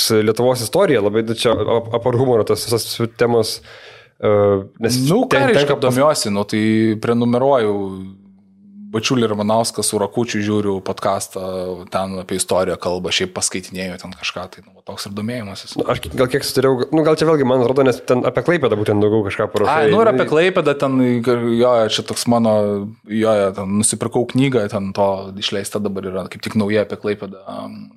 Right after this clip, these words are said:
Speaker 2: užkrito. Bu, nu, tai jis istorikas, Klaipėdos pagrindinis, jaunas jisai yra ten.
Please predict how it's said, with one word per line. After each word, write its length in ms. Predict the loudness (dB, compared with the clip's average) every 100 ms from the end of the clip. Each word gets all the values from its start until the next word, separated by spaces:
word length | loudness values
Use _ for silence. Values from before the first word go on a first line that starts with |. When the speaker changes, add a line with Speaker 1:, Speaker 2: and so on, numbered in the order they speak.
| -20 -16 -16 -16
Speaker 2:
užkrito. 460 | -14 -12 -10 -12 -16 -20 _ _ _ _ _ _ _ _ _ _ _ -10
Bu, 580 | -2 0 2 2 2
nu, 160 | 2 0
tai 160 | 0 -2
jis 80 | -2
istorikas, 560 | 0 0 0 -6 -8 -6 -4 -6 -6 -4
Klaipėdos 320 | -4 -6 -12
pagrindinis, 640 | -10 -6 -4 -4 -4 -6 -8
jaunas 480 | -4 -2 -2 -4 -8 -8
jisai 220 | -8 -10
yra 160 | -10 -12
ten. 280 | -14 -20